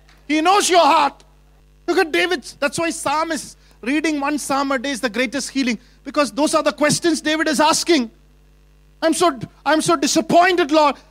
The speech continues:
I, I don't know what's happening. I mean, there are so many things that I'm going through, I'm going through. What's happening?" Amen. There is power in psalms. There is power in scriptures.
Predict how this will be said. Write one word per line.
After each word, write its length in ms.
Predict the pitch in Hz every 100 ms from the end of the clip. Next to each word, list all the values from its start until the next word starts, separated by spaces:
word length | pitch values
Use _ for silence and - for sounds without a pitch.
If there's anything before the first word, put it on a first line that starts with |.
| _
I, 140 | - 294
I 100 | 339
don't 140 | 370
know 80 | 339
what's 240 | 330 339
happening. 560 | - 370 392 370 320 285
I 40 |
mean, 120 | 277 247 -
there 120 | 302
are 80 | 320
so 220 | 320 370
many 200 | 392 381
things 220 | 381 381 330
that 100 | 349
I'm 160 | 339
going 260 | 294 370 349
through, 140 | 359
I'm 120 | 330 285
going 300 | 349 370 285
through. 300 | 330 269 - _ _ _ _ _
What's 180 | 359 -
happening?" 540 | 440 427 403 339 214 - _ _ _ _ _ _ _ _ 117
Amen. 400 | 110 131 143 110 _ _ _ _ _ _ _ _
There 120 | -
is 100 | 165
power 320 | - 175 190 190
in 100 | 175
psalms. 360 | - 175 156
There 80 | 175
is 80 | 175
power 240 | 180 190
in 100 | 180
scriptures. 580 | - 185 - 180 143